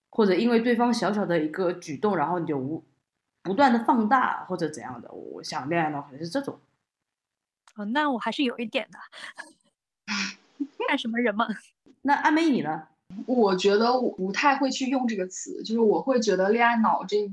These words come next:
Speaker 3: 个词，它在现在的这个语境里面，大-，就公共语境当中，它会是一个比较，嗯，污名化的一个词。然后我是避免用这个词去形容别人，或者说我自己拿来往自己身上贴的。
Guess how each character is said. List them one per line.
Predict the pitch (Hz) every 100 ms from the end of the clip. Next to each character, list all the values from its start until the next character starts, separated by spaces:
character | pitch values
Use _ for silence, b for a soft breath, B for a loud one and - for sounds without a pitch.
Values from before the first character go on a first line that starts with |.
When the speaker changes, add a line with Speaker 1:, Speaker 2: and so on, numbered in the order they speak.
| 196
Speaker 3:
个 | 185 180 156
词， | - - 170
它 | 175 220 208 214 B B
在 | B 220 208 190 185
现 | - 277 240
在 | 269
的 | 220
这 | 208
个 | 208
语 | 190
境 | 175 262 302
里 | 190 -
面， | - -
大-， | 202 190 196
就 | 214
公 | 208 262
共 | 294 208
语 |
境 | 170 208
当 | 196 208
中， | 214
它 | 226 233 233
会 | 240 226
是 | -
一 | 208
个 | 208
比 | 214
较， | 180 190 196 b b b _ 202
嗯， | 196 175 175 -
污 | 285
名 | 285 196
化 | 220 185
的 |
一 | 175
个 | 180
词。 | - 202 - - _
然 | 190 190
后 | 196 240 202
我 | 196 175
是 | 180
避 | 262 330
免 | 233 180
用 | 302 247
这 | 208
个 | 185
词 | 180 - 180 175 180
去 | - 220
形 | - 202
容 | 269 247
别 | 180
人， | 185 185 185
或 | 233
者 | 185
说 | 185 202
我 | 185
自 | 180 220
己 | -
拿 | 180 170
来 | 180 180 B B
往 | 185 185
自 |
己 | 214
身 | 196
上 | 196 208
贴 | 214 196 196
的。 | 180 175